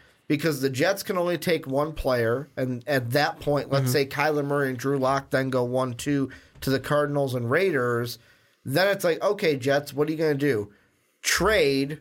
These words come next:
Speaker 1: which if somebody's trading up, most likely they're trading up for a quarterback, but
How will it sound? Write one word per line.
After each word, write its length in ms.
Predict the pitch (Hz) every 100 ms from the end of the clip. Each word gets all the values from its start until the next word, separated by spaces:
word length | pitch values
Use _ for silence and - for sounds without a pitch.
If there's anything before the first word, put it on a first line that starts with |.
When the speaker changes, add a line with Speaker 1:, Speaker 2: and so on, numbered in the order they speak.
| -
Speaker 1:
which 360 | 143 139 143 160
if 320 | 147 - -
somebody's 540 | - 170 170 160 156
trading 420 | - 175 156 151 143
up, 240 | 139 143
most 500 | 147 143 175 - -
likely 600 | 151 160 180 180 156 151
they're 140 | 139
trading 380 | 139 156 151 147
up 140 | 143 143
for 140 | 143
a 60 | 135
quarterback, 640 | - 135 131 139 143 143
but 180 | 143